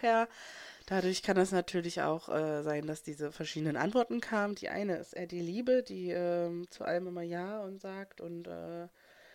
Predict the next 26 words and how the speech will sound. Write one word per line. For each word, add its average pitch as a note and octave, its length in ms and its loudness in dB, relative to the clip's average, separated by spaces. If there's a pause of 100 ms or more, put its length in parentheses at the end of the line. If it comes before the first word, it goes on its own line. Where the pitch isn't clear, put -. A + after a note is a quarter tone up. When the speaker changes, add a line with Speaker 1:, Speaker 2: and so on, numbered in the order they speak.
(180)
Speaker 2:
sich G3 200 -6
alles G#3 180 0
annimmt F#3+ 460 2
und F3+ 120 -2
sich - 240 -6
für F3+ 140 -2
alles E3 240 -4
interessiert. B3+ 560 2
Und F#3+ 220 0
die G#3 260 0 (480)
hat B3 200 8 (200)
gesagt, A3 460 2
„Hm, A3+ 400 0
ja, G#3 440 4
aber G3 120 0
ich F#3+ 100 -2
verstehe G3+ 380 -2
das C4 200 0
auch.“ B3 260 6
Also F3 200 2
auch - 220 -2
wenn G3 180 6
da C#4 140 6
drei A3+ 260 2
Erzieher A3+ 800 0
auf, G#3 340 -2